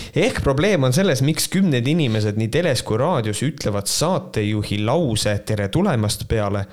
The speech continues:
„Tere tulemast“. Kas „Tere tulemast!“ fraasi võib ka külla kutsutu nii-öelda tervituseks öelda või oleks see sama, kui restoranis ütleksin teenindajale „Head isu!“ peale vastu „Head isu!“?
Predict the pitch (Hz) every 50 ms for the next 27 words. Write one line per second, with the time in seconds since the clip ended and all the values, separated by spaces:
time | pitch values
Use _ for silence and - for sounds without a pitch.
0 | - - _ - 113 113 110 101 104 113 110 95 73 64 - - - - - -
1 | - - - - - - - - - 123 - - 170 185 165 131 - 180 240 220
2 | 156 117 107 - - - - - 180 190 151 123 - - 113 110 - 110 113 135
3 | 143 135 143 - - - _ _ _ _ _ - - 113 107 - - 180 190 147
4 | 110 98 - - 120 - - 101 95 - - 98 98 107 110 107 104 104 101 -
5 | 127 131 131 110 - - 107 - - 95 - - 123 117 107 104 95 - 190 -
6 | - - - - - - - - 117 123 123 131 160 185 151 - - - 113 -
7 | 147 165 165 135 113 - 107 107 113 139 165 - - 120 113 110 107 101 104 110
8 | 117 120 - - 110 - - 110 107 104 139 139 143 147 131 117 110 - - 110
9 | 110 104 98 123 131 127 120 117 139 147 - 139 117 110 120 113 110 110 107 113
10 | 127 120 - - 202 180 233 113 107 95 240 - 101 95